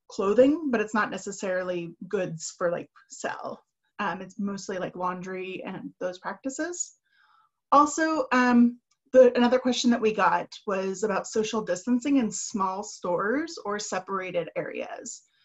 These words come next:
So, um, this was in particular in response to the requirement to have aisles, one-way aisles throughout the store.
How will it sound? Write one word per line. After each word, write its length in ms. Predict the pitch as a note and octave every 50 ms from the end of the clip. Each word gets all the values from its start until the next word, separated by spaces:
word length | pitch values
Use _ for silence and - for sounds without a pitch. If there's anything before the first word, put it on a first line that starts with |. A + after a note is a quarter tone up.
| _ _ _ _ _ _ _ _
So, 420 | - - C#4+ C4 C4 B3+ B3+ B3+ -
um, 200 | B3 A#3 A#3 A#3+
this 180 | A#3+ C#4+ C#4 -
was 140 | D4 C4 C4
in 100 | B3 A#3
particular 600 | B3 B3 B3 A#3 - B3 A3+ A3+ A3+ A3 G#3+ G#3+
in 160 | - - G#3
response 560 | G#3+ G#3 - - G3 G3 G3+ G3+ - - - - -
to 100 | A#3+ G#3+
the 80 | G#3
requirement 560 | F#3+ F#3+ F#3+ - G#3 G3+ G3 F#3+ F#3 F3+ -
to 80 | - G3
have 340 | E3+ E3 F#3 F#3+ F3 F3 E3+ _ - -
aisles, 580 | F3+ E3 F3 F#3+ F#3+ G3 A3+ B3 C#4+ D4 D4 -
one-way 340 | - G3 G3+ G#3 G3+ G3 -
aisles 460 | - - F#3 F3+ F3 F3+ G#3+ A3+ -
throughout 240 | - - A3+ A#3 A#3
the 80 | - C#4+
store. 440 | C#4 - - C#4 C#4+ D4 D#4 E4